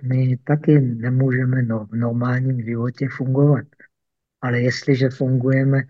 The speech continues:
s tím vědomím, že ty konstrukce jsou jenom konstrukce, no tak přestože konstruujeme, my začneme konstruovat, ale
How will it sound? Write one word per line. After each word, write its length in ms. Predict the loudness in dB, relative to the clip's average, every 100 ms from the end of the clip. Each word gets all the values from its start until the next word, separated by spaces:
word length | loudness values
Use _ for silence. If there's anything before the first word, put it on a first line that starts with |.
| _ _ _ _ _ _ _ -18
s 160 | -16 -6
tím 260 | -2 0
vědomím, 640 | 2 2 0 0 2 2 2
že 140 | -2
ty 160 | -4 -6
konstrukce 720 | -4 -6 -4 -2 -2 -4 -12
jsou 200 | -6 -4
jenom 340 | -2 -2 -4
konstrukce, 840 | -6 -8 -10 -6 -4 -4 -6 -4 -4 -6 _ _
no 100 | -2
tak 180 | 0 -2 -6 -18 _ _ _ _ _ _ _ -10
přestože 540 | -2 -2 0 0 2 2
konstruujeme, 1080 | -2 -6 -6 -2 0 2 2 2 2 2
my 320 | 2 0 0 0
začneme 580 | -4 -4 -4 -2 -2
konstruovat, 880 | -2 -4 -6 -10 -4 -2 0 -2 -4
ale 140 | -6